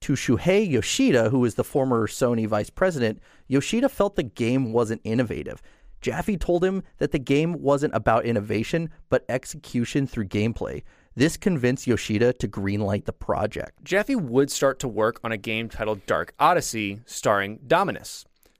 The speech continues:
Speaker 2: Sony's marketing team overall, eh, they didn't like the name of the character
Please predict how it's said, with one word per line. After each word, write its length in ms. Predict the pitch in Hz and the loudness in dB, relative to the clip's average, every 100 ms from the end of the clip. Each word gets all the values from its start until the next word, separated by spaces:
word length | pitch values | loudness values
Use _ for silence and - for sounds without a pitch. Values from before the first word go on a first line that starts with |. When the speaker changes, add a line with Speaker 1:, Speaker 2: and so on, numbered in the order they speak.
| - | -14
Speaker 2:
Sony's 520 | - - 180 247 240 | -6 -2 0 -2 -4
marketing 400 | 160 160 165 151 | -4 -4 -6 -8
team 300 | - 131 131 | -8 -6 -6
overall, 500 | 151 170 151 143 139 160 180 | -4 -2 2 2 2 -2 -10
eh, 160 | 220 254 | -4 -2
they 140 | 233 | -2
didn't 260 | 233 277 269 | 0 0 2
like 200 | 185 175 | 2 2
the 40 | 147 | 2
name 160 | 135 | 0
of 40 | 123 | 0
the 60 | |
character 840 | - 120 110 - 117 110 113 117 | 0 2 2 0 -2 0 0 -2